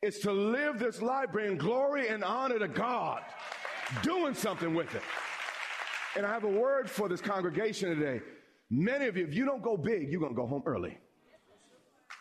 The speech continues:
If you don't get serious about what God left you on this planet to perform and to do, when that illness comes, and it will come, God's gonna be like,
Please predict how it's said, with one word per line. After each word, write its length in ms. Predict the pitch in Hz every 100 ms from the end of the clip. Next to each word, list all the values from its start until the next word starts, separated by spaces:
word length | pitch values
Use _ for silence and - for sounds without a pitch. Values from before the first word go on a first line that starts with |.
| - -
If 200 | 202 151
you 160 | 175 320
don't 260 | 320 294 170
get 180 | 196
serious 800 | - - - 330 320 208 160 - - -
about 260 | 180 196 175
what 260 | 180 180 131
God 200 | 190 175
left 440 | 180 277 277 -
you 120 | 285
on 160 | 233 202
this 160 | 185
planet 420 | - 269 262 269 254
to 100 | 180
perform 520 | 185 - 262 277 254
and 100 | 214
to 80 | 190
do, 420 | 160 302 220 117 - - - - - - - - - - - - - - - - - - - - - - - - - - - - -
when 140 | 156
that 140 | 160
illness 320 | 190 240 233 220
comes, 800 | 247 208 107 - - - - _ _ _ 131
and 100 | 175
it 80 |
will 160 | 226 262
come, 200 | 262 440 - - _ _ _ _ _ _ -
God's 220 | 208 208
gonna 120 | 208
be 80 | 190
like, 200 | 175 175